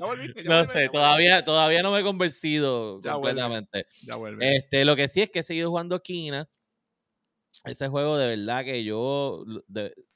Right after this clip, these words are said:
Speaker 2: mira, a mí en verdad no me paga nada por esto, pero yo les recomiendo que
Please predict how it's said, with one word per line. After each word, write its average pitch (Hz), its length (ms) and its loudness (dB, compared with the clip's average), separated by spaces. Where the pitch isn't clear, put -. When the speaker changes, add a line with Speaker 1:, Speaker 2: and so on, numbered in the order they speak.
Speaker 2:
mira, 113 480 -2
a - 20 -6
mí 135 260 -6
en 147 140 -6
verdad 147 300 -6
no 147 120 -12
me 139 40 -8
paga 135 240 -2
nada 139 220 -4
por 131 140 -4
esto, 139 260 -6
pero 120 140 -4
yo 107 180 -2
les 127 140 -4
recomiendo 117 640 -8
que 95 480 -10